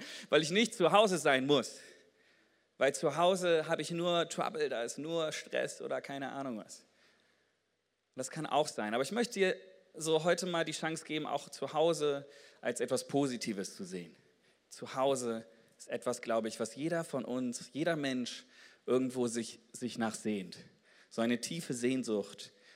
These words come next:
danach hat, zu Hause zu sein, oder? Seid ihr mit mir? Ich weiß, es ist heiß. Ihr habt diese Flyer auf den, äh, Stühlen.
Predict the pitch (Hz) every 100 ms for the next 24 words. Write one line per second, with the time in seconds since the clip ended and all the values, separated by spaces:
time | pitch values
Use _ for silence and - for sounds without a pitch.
0 | _ - 98 95 101 90 - - - -
1 | 95 98 92 90 87 - 85 87 82 76
2 | 85 107 147 - _ _ _ _ _ -
3 | 117 120 139 165 202 190 - - _ -
4 | - - 113 139 139 123 123 143 139 139
5 | 185 190 156 151 156 170 139 - 131 127
6 | 127 123 117 - 127 123